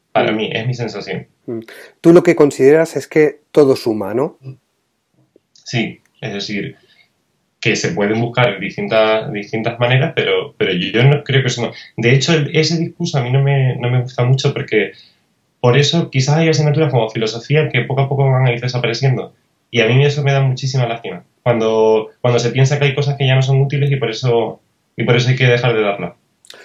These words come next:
Speaker 2: Yo creo que la filosofía tiene que estar dentro de los colegios. Es, para mí es fundamental, creo que, que es básico, y más ahora que vamos camino de la educación del, del ser, ¿no? Porque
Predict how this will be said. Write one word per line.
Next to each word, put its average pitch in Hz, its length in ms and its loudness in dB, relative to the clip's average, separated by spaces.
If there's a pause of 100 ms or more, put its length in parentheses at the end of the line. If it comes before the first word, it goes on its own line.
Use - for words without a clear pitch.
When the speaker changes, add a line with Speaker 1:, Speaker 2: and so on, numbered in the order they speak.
(180)
Speaker 2:
Yo 147 100 4
creo 147 140 6
que 151 60 6
la 143 100 6
filosofía 135 500 0
tiene 135 180 2
que 127 60 -2
estar 123 240 -6
dentro 127 240 -4
de 120 80 -4
los 113 160 -6
colegios. 117 520 -8 (120)
Es, 123 400 -6
para 123 160 0
mí 131 120 4
es 143 220 4
fundamental, 131 640 2
creo 135 180 2
que, 131 220 2 (440)
que 147 100 6
es 131 80 4
básico, 139 300 0
y 120 40 0
más 135 260 0
ahora 143 460 4
que 135 80 2
vamos 127 240 0
camino 127 300 -2
de 127 100 0
la 123 100 0
educación 113 640 -2
del, 110 320 -4 (360)
del 123 220 0
ser, 123 380 0
¿no? 131 300 -6
Porque 113 420 -8